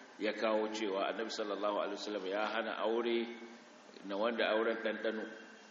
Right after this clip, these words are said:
na namiji ko na mace. Hadisi, hadisi ne da'ifi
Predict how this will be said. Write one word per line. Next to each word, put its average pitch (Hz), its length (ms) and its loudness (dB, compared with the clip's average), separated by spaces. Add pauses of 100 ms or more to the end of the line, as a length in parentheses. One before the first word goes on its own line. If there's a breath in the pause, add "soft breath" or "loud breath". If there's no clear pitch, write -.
(1200)
na 110 120 0
namiji 107 420 -2
ko 95 120 -2
na 98 100 -2
mace. - 300 -6 (840)
Hadisi, 110 460 -2
hadisi 98 400 -2
ne 104 120 -4
da'ifi 92 460 -4